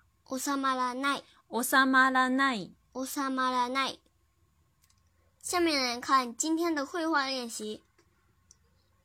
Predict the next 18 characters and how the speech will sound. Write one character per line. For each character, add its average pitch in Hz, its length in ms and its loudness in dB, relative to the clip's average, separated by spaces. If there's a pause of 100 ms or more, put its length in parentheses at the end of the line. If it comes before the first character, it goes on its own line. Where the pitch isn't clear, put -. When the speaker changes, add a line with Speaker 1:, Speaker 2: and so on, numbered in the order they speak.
Speaker 1:
い 247 120 -6
よ 320 200 2
い 320 100 0
よ 254 260 0
明 - 140 -6
日 247 300 -8
か 240 160 -2
ら 226 160 -6
水 - 240 -8
泳 339 320 0
学 349 220 -2
習 247 280 -6
が 226 160 -2
始 233 300 -10
ま 233 120 0
り 220 80 -6
ま 233 220 -6
す。 - 160 -18